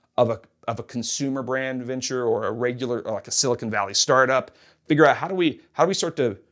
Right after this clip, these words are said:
have the film venture look like one of those other things? And, uh, it, I think if we do that, then we're gonna see maybe an uptick in the, in the amount of investment that now goes into independent films, which would be great for everybody, right? But it's just gonna take a paradigm shift.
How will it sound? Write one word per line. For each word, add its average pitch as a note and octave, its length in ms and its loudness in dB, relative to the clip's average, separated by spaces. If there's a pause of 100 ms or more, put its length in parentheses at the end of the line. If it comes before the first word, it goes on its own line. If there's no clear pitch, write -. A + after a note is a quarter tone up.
(340)
have C3 280 0
the A#2 80 -4
film D#3+ 640 -2 (240)
venture A#2 680 -2 (760)
look C3 400 0
like G2 240 -4
one A#2 160 -6
of G#2+ 100 -6
those A2 200 0
other G2+ 180 -4
things? - 640 -10 (440)
And, B2 440 2
uh, A2+ 400 0 (100)
it, - 180 -8
I A#2+ 80 2
think B2 240 -8
if - 160 -12
we A2+ 100 -4
do C3 240 -2
that, - 420 -8
then A#2 300 -6
we're B2 100 -8
gonna A2+ 160 -8
see C#3+ 340 -6
maybe A2 320 -8
an G#2 140 -8 (100)
uptick - 600 -12 (340)
in A#2+ 240 0
the, G#2+ 380 -4
in A2 120 -4
the G#2+ 140 -6
amount G#2 260 -8
of G2+ 80 -12
investment G2 540 -8
that G2+ 100 -10
now G2+ 160 -8
goes G2+ 320 -6
into G2+ 800 -10
independent F2+ 460 -14
films, A2 320 -4
which G2 120 -14
would F#2 120 -14
be G2 80 -12
great - 200 -12
for - 140 -12
everybody, - 480 -10
right? G#2 220 -8
But G#2 80 -10
it's G#2 80 -10
just - 160 -8
gonna B2+ 100 0
take A2+ 200 -4
a F#2+ 40 -10
paradigm A2 640 -2
shift. - 460 -10